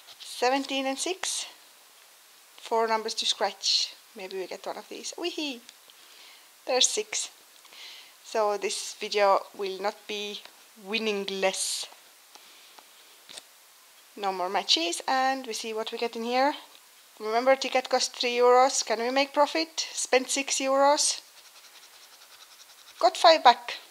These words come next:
Not bad. Lost one euro. I'm happy enough with that. More tickets tomorrow or the day after or the day after or the day after. Stay tuned. Bye everyone. Thank you for watching.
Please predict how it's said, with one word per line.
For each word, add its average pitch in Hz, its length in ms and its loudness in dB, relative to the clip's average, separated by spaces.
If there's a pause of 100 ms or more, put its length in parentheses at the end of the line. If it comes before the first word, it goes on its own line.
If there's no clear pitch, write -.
(340)
Not 220 300 -2
bad. 190 240 6 (340)
Lost 226 320 2
one 226 180 6
euro. 220 360 6 (640)
I'm 208 140 -2
happy 202 320 2
enough 180 260 -4
with - 180 -14
that. - 380 -8 (1120)
More 202 200 4
tickets 254 380 -2
tomorrow 320 500 10
or 220 420 6 (280)
the - 60 -8
day 196 140 0
after 190 340 0
or 170 240 -2
the 180 60 -14
day 240 180 4
after 254 380 6 (400)
or 196 120 2
the 202 80 -4
day 202 160 2
after. 208 360 0
Stay 285 320 0
tuned. 285 640 -2 (840)
Bye 294 160 6
everyone. 294 680 4
Thank 285 260 -2
you 302 60 -6
for 302 180 4
watching. 285 580 2